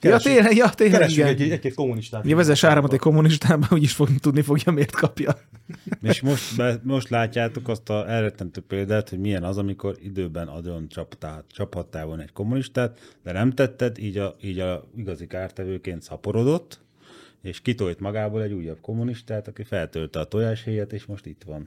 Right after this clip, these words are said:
Speaker 1: De
Speaker 3: És
Speaker 1: nem,
Speaker 3: most
Speaker 1: nem szabad apák és fiúkozni, mert ez nem
Speaker 3: Nem.
Speaker 1: így működik köztudottan. Tehát a fiúknak semmi közük az apjuk, ö,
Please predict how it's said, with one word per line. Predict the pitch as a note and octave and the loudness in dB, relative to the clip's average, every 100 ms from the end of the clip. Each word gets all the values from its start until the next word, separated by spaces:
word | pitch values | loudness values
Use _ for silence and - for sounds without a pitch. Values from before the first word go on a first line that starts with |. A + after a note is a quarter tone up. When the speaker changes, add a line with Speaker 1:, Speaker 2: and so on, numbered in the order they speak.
| - | -14
Speaker 1:
De | - | -2
Speaker 3:
És | |
Speaker 1:
nem, | B2+ D3 | 2 2
Speaker 3:
most | D3 C3+ | 2 2
Speaker 1:
nem | D#3+ | 2
szabad | E3 C#3+ B2+ | 2 2 2
apák | B2+ C3+ A#2+ | 2 2 2
és | A#2+ A2 | 0 -2
fiúkozni, | A#2+ A#2+ A#2 A2+ | 2 2 4 2
mert | A#2 A2+ | 4 4
ez | |
nem | A2 C3 | 4 2
Speaker 3:
Nem. | A#2+ | 2
Speaker 1:
így | |
működik | G#2+ A2+ G#2+ G#2 | 0 -2 -2 -2
köztudottan. | A2+ G2+ A2 G2 - F2 F2+ - _ - | -4 -6 -4 -6 -6 -10 -10 -12 _ -6
Tehát | G#2+ | -4
a | A2 | -2
fiúknak | C3 A#2 G#2+ | 0 2 0
semmi | - A#2+ A2 | 2 0 0
közük | G2+ G2+ | -2 -2
az | G2 | -2
apjuk, | G2+ G#2+ F#2 | -2 -4 -2
ö, | F#2+ | -2